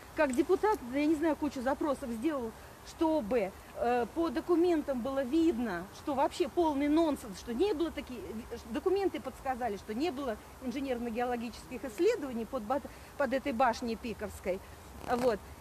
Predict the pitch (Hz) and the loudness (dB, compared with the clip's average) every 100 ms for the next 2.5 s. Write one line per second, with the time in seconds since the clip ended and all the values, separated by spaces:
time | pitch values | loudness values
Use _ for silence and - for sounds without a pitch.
0 | - - 285 311 320 277 254 254 247 233 | -18 -4 4 6 8 6 4 4 4 0
1 | 208 - - - - - - - - - | -4 -12 -18 -18 -18 -18 -18 -18 -6 4
2 | 415 254 247 - 214 | 4 4 0 -4 -4